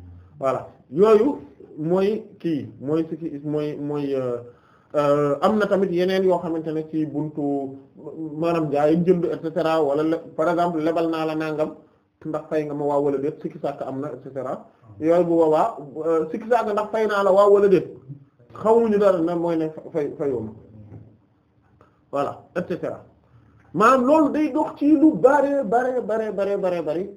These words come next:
euh, koor. Maanaam masalan ndax, euh, ndax, ndax, ndax,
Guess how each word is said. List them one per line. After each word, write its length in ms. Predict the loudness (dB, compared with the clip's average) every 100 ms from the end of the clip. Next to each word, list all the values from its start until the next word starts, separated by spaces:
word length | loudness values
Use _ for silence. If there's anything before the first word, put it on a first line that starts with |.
| -8 0
euh, 220 | 2 2 4
koor. 440 | 6 8 4 -6 -20 _ -2
Maanaam 300 | 0 2 2
masalan 340 | 2 2 2
ndax, 160 | 2 -2 -6 _ _ _
euh, 340 | 4 6 8 6 2 -10 -20 -20 -8
ndax, 300 | 0 0 2
ndax, 240 | -2 -2 0
ndax, 180 | -2